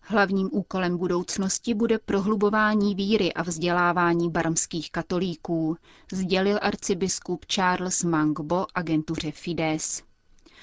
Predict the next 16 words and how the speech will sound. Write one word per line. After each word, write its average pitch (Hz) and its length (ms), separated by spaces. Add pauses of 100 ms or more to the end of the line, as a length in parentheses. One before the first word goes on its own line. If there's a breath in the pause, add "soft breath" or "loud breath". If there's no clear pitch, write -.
(260 loud breath)
Arcibiskup 175 640
Rangunu 175 520
řekl, 180 460
že 196 180
sice 208 320
došlo 180 360
k - 100
mnoha 170 360
změnám, 175 680 (120)
ale 214 180
země 190 300
stále 190 380
ještě 170 340
stojí 160 340
na 151 120
křižovatce. 160 880